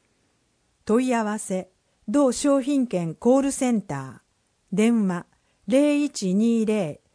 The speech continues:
七八九の二一零。携帯電話からは、電話、零七二一二三の二三八二へ。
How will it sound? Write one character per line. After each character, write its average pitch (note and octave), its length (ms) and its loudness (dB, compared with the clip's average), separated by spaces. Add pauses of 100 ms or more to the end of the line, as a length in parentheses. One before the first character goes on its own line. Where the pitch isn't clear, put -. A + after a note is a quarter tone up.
七 B3 320 2
八 D4 400 -4
九 A#3+ 320 0
の C#3+ 260 -10 (100)
二 C#4 400 0
一 C#3+ 300 -8
零。 D3+ 340 -4 (1600)
携 D4 240 0
帯 D4+ 220 0
電 D4 220 0
話 G#3 100 -2
か F#3 160 -6
ら E3+ 120 -4
は、 D3+ 200 -8 (640)
電 A#3 340 2
話、 F#3 220 -2 (320)
零 D4 240 2
七 C4+ 340 0
二 A3+ 380 2
一 D3+ 460 -8 (220)
二 C#4+ 260 2
三 C4 400 0
の D3+ 200 -8 (300)
二 C#4+ 220 2
三 A#3+ 380 -2
八 B3 440 -4
二 A#3+ 380 -2
へ。 C#3+ 160 -12